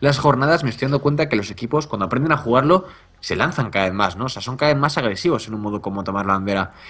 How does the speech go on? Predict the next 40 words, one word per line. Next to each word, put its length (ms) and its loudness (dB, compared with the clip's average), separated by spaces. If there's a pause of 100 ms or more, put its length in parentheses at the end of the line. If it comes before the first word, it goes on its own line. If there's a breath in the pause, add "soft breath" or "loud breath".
Y 160 2
a 80 6
mí 100 4
me 80 6
gusta, 320 4
pues, 640 -2
muchísimo, 640 0
porque 240 0
además 260 -2
es 120 -8
que 840 0
es 160 -8
total 460 4
lo 140 8
ul-, 180 2
los 200 4
últimos 320 2
vestigios 520 0
que 80 -2
me 100 -2
quedan 300 2
de, 260 2 (180 loud breath)
junto 280 6
con 100 6
Busca 220 2
Destruir, 340 2
de, 800 0
de 100 0
los 140 -2
Call 100 2
of 80 4
Duty 200 2
anteriores. 580 2
A 40 -2
mí 120 0
el 80 4
Lazo 200 2
es 120 -4
un 80 0
modo 280 6